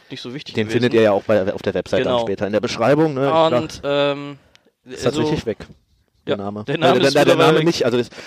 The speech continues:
Speaker 2: ist das Year of the Ox und
Speaker 1: Ja.
Speaker 2: man könnte natürlich jetzt mal gucken, wann das Jahr des Ochsen in China war.
Speaker 1: Richtig,
Speaker 2: Denn
Speaker 1: dann
Speaker 2: so ein
Speaker 1: würden wir
Speaker 2: bisschen
Speaker 1: es
Speaker 2: so
Speaker 1: rausfinden.
Speaker 2: schmeckt er natürlich auch, finde ich, ne?
Speaker 1: Ja.
Speaker 2: Er schmeckt etwas, ja,
Speaker 1: Wobei
Speaker 2: Jasmin-mäßig, könnte man sagen.
Speaker 1: Jasmin oder, ähm,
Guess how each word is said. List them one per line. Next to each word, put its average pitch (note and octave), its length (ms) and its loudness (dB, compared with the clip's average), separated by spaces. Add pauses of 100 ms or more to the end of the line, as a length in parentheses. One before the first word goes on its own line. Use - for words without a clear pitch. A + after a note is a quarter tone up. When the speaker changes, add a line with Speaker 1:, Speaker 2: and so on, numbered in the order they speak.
Speaker 2:
ist - 160 -4
das - 240 -2
Year C#3+ 240 4
of - 100 -6
the C3+ 80 2
Ox C3+ 300 0
und B2+ 120 -10
Speaker 1:
Ja. B2+ 120 -2
Speaker 2:
man A#2+ 80 -2
könnte F3+ 220 2
natürlich D3 220 2
jetzt D3 140 -2
mal B2+ 80 0
gucken, D3 300 -8
wann C3+ 100 2
das C#3 140 2
Jahr C3+ 100 6
des B2+ 140 -2
Ochsen - 260 -2
in A#2 100 -6
China G#2 300 0
war. A2+ 180 2 (280)
Speaker 1:
Richtig, C3+ 220 -4
Speaker 2:
Denn C3 80 2
Speaker 1:
dann B2+ 80 2
Speaker 2:
so - 0 -
ein B2+ 40 0
Speaker 1:
würden - 0 -
wir C3 80 0
Speaker 2:
bisschen C#3 140 2
Speaker 1:
es D3 80 0
Speaker 2:
so B2+ 60 2
Speaker 1:
rausfinden. C3+ 240 4
Speaker 2:
schmeckt - 260 0
er G2 80 2
natürlich G2 400 -4
auch, F#2 140 -6
finde G2 260 -8
ich, - 120 -12
ne? C3 160 -8 (220)
Speaker 1:
Ja. - 140 -6 (360)
Speaker 2:
Er - 80 -10
schmeckt B2+ 200 -8
etwas, - 280 -6 (160)
ja, A#2+ 280 4 (140)
Speaker 1:
Wobei C#3 360 2
Speaker 2:
Jasmin-mäßig, A2 1160 -2 (160)
könnte - 220 -8
man G2+ 160 -4
sagen. F#2+ 300 -2
Speaker 1:
Jasmin E3 640 -2
oder, E3 760 2
ähm, D3 280 -8